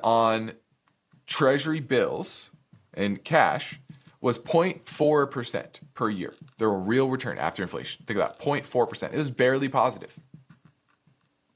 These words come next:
And the same thing is true with bonds. Gen Z, very few bonds. Make up five percent of a typical Gen Z's portfolio compared to twenty percent for boomers.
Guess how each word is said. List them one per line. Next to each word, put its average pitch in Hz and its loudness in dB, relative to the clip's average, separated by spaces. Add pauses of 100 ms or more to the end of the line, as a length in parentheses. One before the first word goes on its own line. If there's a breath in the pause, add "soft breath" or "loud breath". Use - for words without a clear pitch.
(2250)
And 170 4
the 165 4
same 196 2
thing 180 -2
is - -4
true 170 0
with 170 -4
bonds. 196 0 (640)
Gen 135 4
Z, 151 -2 (920)
very 143 4
few 156 -2
bonds. - -2
Make 127 -2
up 165 -6
five 156 4
percent 135 -6
of 98 -6
a 90 -10
typical - -8
Gen 101 -2
Z's 101 -2
portfolio 104 -2
compared 98 -6
to - -12
twenty 104 0
percent 98 -6
for 85 -12
boomers. 71 -10